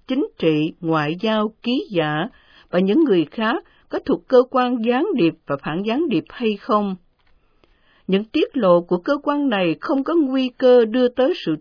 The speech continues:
truy tố trước pháp luật những người có tên bị công bố. Tuy nhiên, theo hãng thông tấn Pháp, những tiết lộ đó có thể khơi dậy sự cạnh tranh giữa lòng giáo hội chính thống, nhất là về việc tìm người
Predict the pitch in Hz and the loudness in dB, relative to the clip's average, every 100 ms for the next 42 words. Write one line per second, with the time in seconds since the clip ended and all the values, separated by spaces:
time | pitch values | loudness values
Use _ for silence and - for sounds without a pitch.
0 | - 247 247 233 247 277 330 349 - 330 | -4 -4 -4 0 2 2 0 -4 -4 -6
1 | 370 269 180 151 _ _ _ 165 175 233 | -4 -2 -2 -2 _ _ _ -2 0 2
2 | 185 - 208 302 - 233 226 170 156 - | 0 0 -6 -2 2 2 2 -2 -4 -2
3 | 214 208 196 202 285 - _ _ _ _ | -4 -2 0 2 2 -2 _ _ _ _
4 | _ _ _ 277 262 269 277 269 247 _ | _ _ _ -2 0 0 2 0 -2 _
5 | 277 269 214 190 - 269 254 262 320 - | -4 -4 -4 -6 -4 -4 -2 -2 -4 -4
6 | 254 269 392 _ _ _ - 175 180 294 | -4 -4 -6 _ _ _ -4 -2 -2 -2
7 | - 226 160 175 202 226 339 _ _ - | -2 2 0 0 -2 -2 -4 _ _ -4
8 | 285 453 - 170 185 - 311 294 262 175 | -2 -2 -2 -2 -2 -4 -4 -4 -2 0
9 | 160 165 165 - 151 156 180 247 254 247 | 0 -2 -4 -4 -4 -4 -4 -4 -2 0
10 | 170 240 180 156 202 311 151 - 247 262 | -2 -2 -4 -4 -4 -4 -4 -4 -4 -4
11 | - 262 254 415 _ _ _ _ 262 453 | -4 -2 -2 -2 _ _ _ _ -4 -4
12 | - 247 170 160 165 156 160 165 - 170 | -4 -2 -2 4 4 4 0 0 -2 -2
13 | 160 165 | 0 0